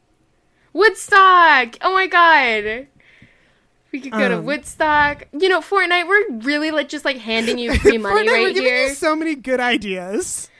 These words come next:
Speaker 1: Um, the assassination of Caesar when
Speaker 2: Yeah.
Speaker 1: Ne-, Nero burned Rome to the ground. Um,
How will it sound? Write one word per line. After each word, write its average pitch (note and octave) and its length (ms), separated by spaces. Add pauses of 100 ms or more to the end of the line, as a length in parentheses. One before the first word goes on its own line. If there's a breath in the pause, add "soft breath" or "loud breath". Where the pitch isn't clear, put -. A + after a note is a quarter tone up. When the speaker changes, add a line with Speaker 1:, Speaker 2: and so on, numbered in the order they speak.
(540 soft breath)
Speaker 1:
Um, B3 460
the C#4 140
assassination C#4 800
of A#3 120
Caesar A#3+ 840 (120)
when A3+ 200
Speaker 2:
Yeah. A3+ 80
Speaker 1:
Ne-, A#3 460
Nero A#3+ 480
burned A3 340
Rome G#3+ 360
to A#3+ 120
the A#3 100
ground. A3 760 (600 soft breath)
Um, G3+ 920